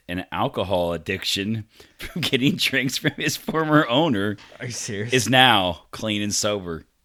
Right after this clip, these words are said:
Speaker 1: and on his way to full recovery thanks
Speaker 2: Oh
Speaker 1: to an
Speaker 2: my
Speaker 1: intervention <laughs> from an animal welfare charity.
Speaker 2: Listen.
Speaker 1: Kick the habit, bud.
Speaker 2: So,
Speaker 1: Get it.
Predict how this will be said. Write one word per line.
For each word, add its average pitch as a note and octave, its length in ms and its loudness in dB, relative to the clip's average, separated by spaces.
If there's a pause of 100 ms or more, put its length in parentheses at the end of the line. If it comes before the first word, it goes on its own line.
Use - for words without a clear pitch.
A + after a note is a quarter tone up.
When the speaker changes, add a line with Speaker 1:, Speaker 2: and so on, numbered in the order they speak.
(640)
Speaker 1:
and A#2 140 4
on A2+ 220 2
his A#2+ 200 2
way G#2 220 2
to F#2+ 140 0
full G2+ 240 -2
recovery F#2 600 0
thanks F#2+ 300 -4
Speaker 2:
Oh - 40 -14
Speaker 1:
to G2 60 -6
an F#2 80 -6
Speaker 2:
my - 60 -10
Speaker 1:
intervention D3 680 -2
<laughs> - 0 -
from D#3 240 0
an D#3+ 60 -2
animal C3 520 -8
welfare D3 320 -4
charity. E2+ 460 -16
Speaker 2:
Listen. B2+ 520 -4
Speaker 1:
Kick B2+ 420 0
the C3 120 4
habit, G#2+ 460 0
bud. F#2 320 -4 (240)
Speaker 2:
So, D3+ 320 2
Speaker 1:
Get B2+ 160 4
it. G2+ 180 -4